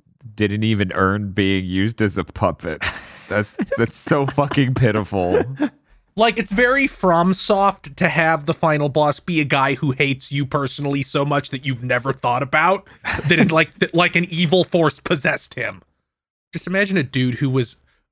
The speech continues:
Speaker 2: a, behind you once in a drive-thru and you took a little long ordering.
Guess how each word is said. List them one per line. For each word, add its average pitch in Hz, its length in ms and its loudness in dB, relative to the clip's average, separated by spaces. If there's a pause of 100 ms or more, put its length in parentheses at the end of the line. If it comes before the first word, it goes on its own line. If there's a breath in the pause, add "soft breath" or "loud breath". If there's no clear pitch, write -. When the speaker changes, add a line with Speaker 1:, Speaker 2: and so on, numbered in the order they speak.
Speaker 2:
a, 147 120 2 (280)
behind 160 540 2
you 165 160 4
once 135 520 0
in 135 140 -2
a 123 80 0
drive-thru 123 720 -2
and 113 140 -6
you 123 80 -4
took - 220 -2
a 135 40 -2
little 127 300 0
long 131 260 2
ordering. 147 560 2